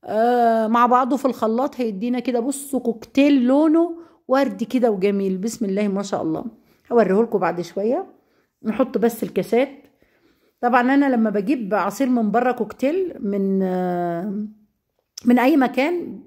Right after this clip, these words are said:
بجيبه في علب زي كده، بغسلها وأنشفها وأعينها. ممكن نحط فيها عصير برضو اللي احنا عاملينه. بسم الله ما شاء الله، اللهم بارك. كان طعمه جميل جدًا، وكان، آه،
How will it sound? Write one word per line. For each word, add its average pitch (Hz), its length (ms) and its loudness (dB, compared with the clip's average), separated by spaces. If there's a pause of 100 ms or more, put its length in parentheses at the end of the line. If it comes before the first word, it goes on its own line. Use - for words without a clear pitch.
(140)
بجيبه 403 640 -4
في - 60 -4
علب 294 200 4
زي 226 180 0
كده، 180 300 -4 (420)
بغسلها 330 500 0
وأنشفها 277 560 2
وأعينها. 185 520 -2 (380)
ممكن 427 260 0
نحط 294 240 0
فيها 302 160 4
عصير 254 560 -2 (180)
برضو 220 260 -6
اللي 208 120 -2
احنا 220 160 -4
عاملينه. 208 500 2 (2250)
بسم 208 280 2
الله 208 240 2
ما 214 140 2
شاء 220 180 0
الله، 208 160 2
اللهم 220 380 2
بارك. 233 260 0
كان 196 160 -4
طعمه 208 300 0
جميل 202 280 0
جدًا، 226 400 0 (520)
وكان، 208 680 2
آه، 190 800 -2